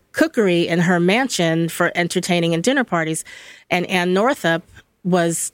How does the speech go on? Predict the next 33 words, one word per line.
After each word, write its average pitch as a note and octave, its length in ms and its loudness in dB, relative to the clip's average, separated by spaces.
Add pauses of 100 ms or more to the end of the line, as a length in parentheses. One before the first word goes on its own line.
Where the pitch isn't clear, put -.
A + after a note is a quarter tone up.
desperate F#3 500 -2
to F3 340 0 (100)
try F3 300 -2
to - 180 -8
play F3 180 2
a E3+ 60 2
role E3+ 320 2
in E3 200 -4
trying E3 300 -2
to, E3 240 0 (540)
um, D#3 380 -2
find, F3 460 0
help F3+ 180 -2
her F3+ 80 -2
husband. E3+ 640 -2 (320)
So G3 140 2
sh-, - 120 -6
she, - 300 0
being B3 420 2
in A3+ 120 4
New G#3+ 80 4
York G3 140 2
City A3+ 220 0
was F#3+ 140 2
advantageous E3 580 -2
to - 160 -4
Anne F#3+ 320 0
to, F3 200 0 (320)
for F3 200 0 (460)
different, F3 560 0
um, D#3+ 300 0
abolitionists E3+ 720 -2
and D#3 260 -2